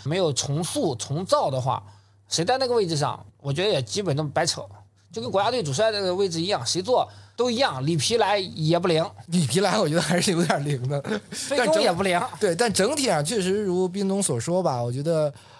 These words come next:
Speaker 2: 呃，任何一个足协的领导来说，他受限于整个我们体育管理，甚至是国家的运营的机制。呃，他的任期都很短，然后他的K P I可能主要是国家队的这个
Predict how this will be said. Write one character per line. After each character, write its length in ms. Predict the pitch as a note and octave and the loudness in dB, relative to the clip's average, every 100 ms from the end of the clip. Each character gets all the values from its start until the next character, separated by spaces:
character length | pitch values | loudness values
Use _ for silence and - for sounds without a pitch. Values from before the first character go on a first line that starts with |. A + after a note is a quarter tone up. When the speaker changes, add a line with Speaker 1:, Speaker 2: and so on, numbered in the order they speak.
| - | -8
Speaker 2:
呃， 80 | |
任 260 | D#3 B3 G#3+ | 0 2 2
何 260 | D3 C3 C#3 | 2 2 2
一 120 | C3+ | 2
个 260 | C#3+ C#3+ B2+ | 2 2 2
足 240 | B2+ D3+ | 0 2
协 100 | F3 | 2
的 80 | E3 | 2
领 160 | C3 | 2
导 160 | D3+ B2+ | 2 0
来 180 | A2 B2 | 0 -2
说， 200 | A#2+ C3+ | 0 2
他 120 | C#3+ | 2
受 220 | C#3+ F3 | 2 2
限 180 | C#3+ D3 | 2 2
于 80 | C3+ | 0
整 200 | B2+ G#2+ | -2 -2
个 400 | B2 A#2+ A2 G#2+ | -2 -2 -2 -4
我 120 | G#2+ | -6
们 320 | G2+ G#2+ A2+ A#2+ | -8 -10 -12 -10
体 160 | - | -4
育 80 | C#3 | -2
管 200 | B2+ B2+ | 0 0
理， 160 | D3+ G#2+ | 0 -2
甚 160 | D3 | -2
至 120 | B2+ | 0
是 80 | A#2 | -2
国 160 | A2+ B2+ | -2 0
家 180 | D#3+ D#3+ | 2 2
的 60 | |
运 120 | E3+ | 2
营 200 | D3+ C#3+ | 0 0
的 120 | E3+ B2+ | 0 0
机 220 | A#2+ G3+ | -2 -2
制。 240 | G#3 A#2+ - _ _ _ | 0 -2 -4 _ _ _
呃， 160 | A#2+ A2+ | -6 -2
他 140 | E3 | 2
的 160 | G#3 A3 | 2 2
任 140 | B3+ | 2
期 160 | G3+ A#3 | 0 2
都 120 | A#3 | 2
很 200 | E3+ F#3 | 4 2
短， 340 | G#3+ C#3 A2 A2 | 4 2 2 0
然 180 | B2+ | 0
后 380 | D#3+ G#3 F3+ E3+ E3+ - - | 2 2 2 0 -4 -10 -4
他 140 | G#3+ | -2
的 100 | G#3+ G3 | 0 0
K 160 | G#3+ | -2
P 120 | G3+ | 0
I 160 | G#3 G3+ | 2 2
可 140 | - | 0
能 160 | B2 D3 | -2 0
主 80 | B2 | 0
要 100 | A#2+ | 0
是 120 | C3+ | 0
国 160 | C3+ B2+ | -2 0
家 100 | C#3+ | 2
队 140 | D3+ | 2
的 240 | B2+ A2 | 2 0
这 100 | A2 | -2
个 340 | A#2 A2 G#2+ | -4 -4 -6